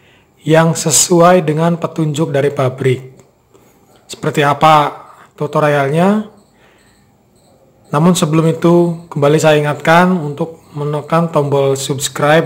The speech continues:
dan like video ini agar Anda tidak ketinggalan info menarik dari channel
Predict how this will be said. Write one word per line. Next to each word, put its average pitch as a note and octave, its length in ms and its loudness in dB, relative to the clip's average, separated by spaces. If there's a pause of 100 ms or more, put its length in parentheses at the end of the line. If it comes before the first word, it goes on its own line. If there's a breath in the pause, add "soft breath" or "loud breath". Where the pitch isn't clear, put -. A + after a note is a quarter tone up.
dan C3+ 240 0
like C#3 160 0
video C3+ 320 -2
ini C#3+ 400 0 (640 soft breath)
agar D3 320 2
Anda E3+ 240 2
tidak D#3+ 380 -4
ketinggalan D#3+ 420 0
info D#3+ 300 -4
menarik D3+ 580 -4
dari C#3+ 560 -4 (560 loud breath)
channel C#3+ 480 0